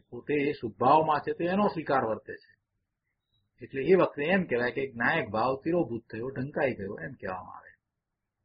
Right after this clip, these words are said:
આ એક, અ, નવી વાત આપણને અહીંયા સાથે કરી છે. નવી વાત એટલે મૂળ તો પહેલા તો આ વાત ઘણી વાર આવી ગઈ છે, પણ અહીંયા જે પેલી વાત નીકળી એના ઉપરથી આ વાત કરી કે શબ્દોમાં કેટલીક વખત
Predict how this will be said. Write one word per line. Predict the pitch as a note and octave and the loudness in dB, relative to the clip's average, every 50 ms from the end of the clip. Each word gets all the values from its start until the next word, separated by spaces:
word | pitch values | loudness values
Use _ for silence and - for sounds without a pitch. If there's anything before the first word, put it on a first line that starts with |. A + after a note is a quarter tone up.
| _ _ _ _ _ _ _ _ _ _ _ - | _ _ _ _ _ _ _ _ _ _ _ -14
આ | - A#2 A#2+ A#2 | -10 -8 -6 -4
એક, | A#2+ A#2+ A#2+ - - A2+ | -4 -4 -4 -4 -6 -10
અ, | A2 A2 - _ _ _ _ _ _ _ _ _ _ _ - - - - - G2+ | -12 -12 -14 _ _ _ _ _ _ _ _ _ _ _ -20 -18 -18 -16 -16 -12
નવી | G2+ G#2 A2+ B2+ B2+ | -6 -2 0 0 0
વાત | A#2 A#2 A2 A2 - G#2 | 2 2 0 0 0 -4
આપણને | G2 - A#2 A#2+ A#2+ A2+ | -4 -4 -4 -6 -4 -4
અહીંયા | G#2 G2+ G#2 G#2 G#2+ | -6 -4 -6 -6 -6
સાથે | - - F#2 F2+ - G#2+ G#2 G2+ | -6 -8 -8 -8 -8 -8 -8 -8
કરી | G#2 - - _ _ - G#2 A2 A#2+ | -10 -12 -14 _ _ -12 -10 -10 -10
છે. | A#2+ - D3 - - - _ _ _ - _ _ _ _ | -8 -8 -8 -8 -8 -12 _ _ _ -20 _ _ _ _
નવી | A3+ A#3+ A3 C#3+ | -2 0 2 4
વાત | C#3+ C3+ C3+ - | 4 4 4 2
એટલે | C#3 B2+ C3 B2+ | 2 2 2 2
મૂળ | A#2+ A#2+ B2+ C3 | 2 2 0 0
તો | - A2+ | 0 0
પહેલા | - - G#2+ G#2+ A2+ A#2+ B2 | 0 2 2 2 4 2 2
તો | - B2+ | 2 0
આ | A#2 A#2 A#2+ | 0 2 2
વાત | B2 B2 A#2+ | 2 2 0
ઘણી | - - G#2 G#2+ A#2 | -2 -2 -2 0 0
વાર | A#2+ A#2+ A2+ G#2 | 2 2 0 0
આવી | G2 G#2+ C#3+ D#3+ | 2 2 2 2
ગઈ | C#3+ A#2+ A2+ | 2 2 0
છે, | - - C#3 D#3 - - _ - - - - _ _ | 0 -2 -4 -8 -8 -12 _ -20 -20 -20 -20 _ _
પણ | D#3+ D#3+ D#3 | 0 0 0
અહીંયા | - C#3 C3+ C#3+ D#3+ F3+ E3+ D#3 | 0 0 0 2 4 6 6 6
જે | D3 D3+ D3 | 6 4 4
પેલી | - C#3+ C#3+ C#3 | 4 4 4 4
વાત | C3 B2+ B2+ C3+ - - | 4 4 4 4 4 2
નીકળી | C3 C3 D3+ - - F3 C3 A2+ | 0 -2 2 4 4 4 4 4
એના | A2+ B2 C#3+ D3+ | 2 2 2 2
ઉપરથી | C3 A2+ - C#3+ C#3+ - - C3 A#2 | 2 2 2 0 -2 0 -2 0 2
આ | G#2+ A2+ | 4 4
વાત | A2+ A2+ A2+ G#2+ G#2+ A2 G#2+ G#2+ - - - | 4 4 4 2 2 2 0 0 -2 0 2
કરી | D#3 C#3 G#2 - - _ _ _ _ _ _ _ _ _ _ _ _ _ _ _ - | 2 2 2 -2 -10 _ _ _ _ _ _ _ _ _ _ _ _ _ _ _ -4
કે | B2+ | -4
શબ્દોમાં | A#2 - - F#2+ F2+ - - C3 C#3 C#3+ C#3 C3+ | -4 -2 -2 -4 -2 2 2 4 4 4 4 4
કેટલીક | - C3 A2+ - C3+ C#3 C3+ - | 2 0 -2 0 -2 -4 0 2
વખત | B2+ - C3+ | 2 2 2